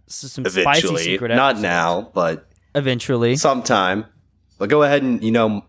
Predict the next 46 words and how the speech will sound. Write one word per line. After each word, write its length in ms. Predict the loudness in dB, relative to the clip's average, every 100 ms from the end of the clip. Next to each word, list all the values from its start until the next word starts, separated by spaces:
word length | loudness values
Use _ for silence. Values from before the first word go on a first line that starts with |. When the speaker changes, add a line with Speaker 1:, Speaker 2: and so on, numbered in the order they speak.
| _
Speaker 2:
put 160 | -4 0
the 80 |
money 260 | 2 2 2
in 60 | 2
now. 80 |
Speaker 1:
Actually, 320 | 2 0 0 0
Speaker 2:
Let's 140 | 0
Speaker 1:
maybe 260 | 2 2 2
by 320 | 2 4 4
Speaker 2:
pre-order. 100 | 2 2
Speaker 1:
now, 400 | 2 0 -2 -6
'cause, 160 | -2
I 60 | -2
mean, 240 | -2 -4 -2
by 180 | 0 0
the 100 | 0
time 240 | -2 -2
this 160 | -2 -4
is 100 | -6
released, 380 | -4 -4 -6 -8
this 140 | -6
could 160 | -6 -6
be, 220 | -8 -10 -12 _ _
this 140 | 0
Speaker 2:
Oh, 80 | 0
Speaker 1:
is 60 | 0
Speaker 2:
shit, 100 | 0
Speaker 1:
coming 220 | 0 2
Speaker 2:
yeah, 200 | 0 0
this 120 | -2
is 40 | -6
gonna 100 | -6
be 80 | -4
released 500 | -6 -6 -6 -8 -10 _ _ _
a 20 |
while 240 | -4 -2 -2
Speaker 1:
in 80 |
the 80 | -4
Speaker 2:
from 60 | -8
now. 60 |
Speaker 1:
future, 440 | -6 -6 -6 -10 -12
in 60 | -12
a 60 |
while 240 | -2 0 0
from 180 | -2
now. 220 | -6 -4